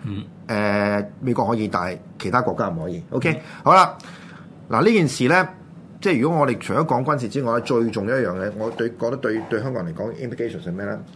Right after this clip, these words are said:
Speaker 2: 就係喺呢個情況之下，中國應-，即係北京啊，北京係會唔會考慮出兵台灣？
Speaker 1: 嗯。
Speaker 2: 有啲人傾過呢個問題，都同我同，
Speaker 1: 嗯。
Speaker 2: 即係有咁嘅講法啦。嗱，我諗啊，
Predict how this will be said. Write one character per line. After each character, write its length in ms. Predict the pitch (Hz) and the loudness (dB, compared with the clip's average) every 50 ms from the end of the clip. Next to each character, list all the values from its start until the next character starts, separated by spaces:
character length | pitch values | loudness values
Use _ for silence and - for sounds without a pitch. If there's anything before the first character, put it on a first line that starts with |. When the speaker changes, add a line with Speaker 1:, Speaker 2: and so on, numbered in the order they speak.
| - - - - - - - - - - - - - - - - - - - - - | -20 -20 -20 -20 -20 -20 -20 -20 -20 -20 -20 -20 -20 -20 -20 -20 -20 -20 -20 -18 -4
Speaker 2:
就 120 | - 113 104 104 104 104 101 | -2 0 0 0 -2 -4 -4
係 400 | 85 101 101 98 98 101 107 - - - - - - - - - - - - - - - - | -2 0 0 2 2 0 -2 -4 -8 -18 -20 -20 -20 -20 -20 -20 -20 -20 -20 -20 -20 -20 -16
喺 180 | - - 113 117 | -10 -6 -4 -2
呢 120 | 135 156 | 0 0
個 60 | 147 117 | 0 0
情 180 | - 92 87 | -2 -4 -6
況 120 | 95 104 104 | -4 -6 -6
之 100 | - 127 | -4 -4
下， 120 | 117 95 | -4 -4
中 320 | 85 - - 131 127 131 131 | -4 -6 -6 -4 -4 -4 -2
國 180 | - 104 92 - | -4 -4 -4 -2
應-， 220 | 117 123 131 110 - - - - - - | -4 -4 -4 -4 -8 -14 -16 -18 -18 -2
即 80 | - 180 | 0 0
係 20 | 160 - | 2 2
北 100 | - - - | -2 -4 -2
京 180 | - 147 127 107 | -4 -2 -2 -2
啊， 120 | 95 95 - - | -4 -6 -8 -10
北 100 | - 117 - - | -10 -10 -10 -6
京 200 | - 120 113 117 - - - - - - - - - - - - - - - - - | -6 -6 -6 -8 -12 -14 -18 -20 -20 -20 -20 -20 -20 -20 -20 -20 -20 -20 -20 -14 -6
係 640 | 110 104 98 95 95 95 92 92 92 92 95 95 - - - | -2 0 0 2 2 2 2 2 0 0 -2 -4 -10 -12 -8
會 60 | 107 101 | -6 -4
唔 60 | 110 | -4
會 60 | 110 | -4
考 200 | 92 82 87 104 | -4 -2 -2 -2
慮 120 | 113 98 85 | -2 -2 -2
出 120 | - 113 | -4 -8
兵 220 | - - 113 101 90 | -6 -6 -6 -6 -6
台 100 | 87 - | -10 -10
灣？ 140 | - 82 - - - - - - - - - - - - - - | -10 -10 -12 -12 -14 -16 -20 -20 -20 -20 -20 -20 -20 -20 -14 -12
Speaker 1:
嗯。 80 | - - - - - - - - | -12 -12 -12 -14 -16 -18 -10 0
Speaker 2:
有 120 | 117 95 135 170 | 2 4 4 6
啲 80 | 214 | 4
人 280 | 220 151 95 107 113 95 - - - - - - - - - - - - - - - | 4 2 2 -2 -6 -8 -12 -16 -20 -20 -20 -20 -20 -20 -20 -20 -20 -20 -20 -16 -4
傾 120 | - 196 185 | -2 0 2
過 100 | 170 165 | 4 4
呢 60 | 185 | 4
個 60 | 180 | 2
問 100 | 127 104 | 2 0
題， 140 | 87 85 85 | -2 -2 -2
都 160 | - 147 143 131 | 0 -2 -2 -4
同 140 | - 82 | -4 -6
我 160 | 82 90 92 101 113 - - - - | -8 -6 -6 -8 -10 -12 -14 -18 -14
同， 140 | - 101 92 - | -12 -12 -10 -8
Speaker 1:
嗯。 140 | - 104 110 | -8 -6 0
Speaker 2:
即 60 | 104 - | 0 0
係 60 | 151 117 | 0 0
有 160 | 92 98 117 | -2 -2 -2
咁 40 | 135 | -2
嘅 80 | 110 85 | -2 -4
講 160 | 76 95 107 | -4 -6 -4
法 140 | - 87 90 | -4 -4 -4
啦。 140 | 92 92 95 107 | -4 -6 -6 -4
嗱， 120 | 98 101 | -4 0
我 140 | 117 147 160 | 2 2 2
諗 180 | 156 156 185 | 2 2 2
啊， 140 | 175 156 151 | 2 0 0